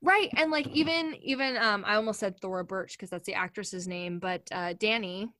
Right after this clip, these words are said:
<laughs> the little girl, when she's, like, back from hell, was, like, talking to Thackeray when they're in the frickin', um, cemetery. She's just like, "So you could have come back this whole time, and, like, why didn't you, like,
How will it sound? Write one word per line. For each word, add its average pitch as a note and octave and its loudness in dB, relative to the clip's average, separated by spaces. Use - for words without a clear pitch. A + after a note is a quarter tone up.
<laughs> - -14
the B3 0
little G3+ 0
girl, G3 0
when A3 2
she's, A3 0
like, F#3+ 0
back G3+ 2
from G#3+ -2
hell, G#3 2
was, A#3 -6
like, A3 2
talking A#3 -2
to A3 -2
Thackeray G#3+ 0
when G#3 -6
they're G3+ -2
in G3+ -4
the G3+ -8
frickin', G3+ -6
um, F3+ -4
cemetery. B3+ -2
She's B3+ -4
just B3+ -4
like, B3 0
"So C#4+ -2
you C4+ 0
could C#4 0
have A#3+ -6
come G#3 -2
back G3+ 0
this A3 -8
whole G#3 -6
time, F#3+ -2
and, G3+ -6
like, F#3+ -6
why E3+ 2
didn't G#3 -6
you, F3+ -6
like, F#3 -6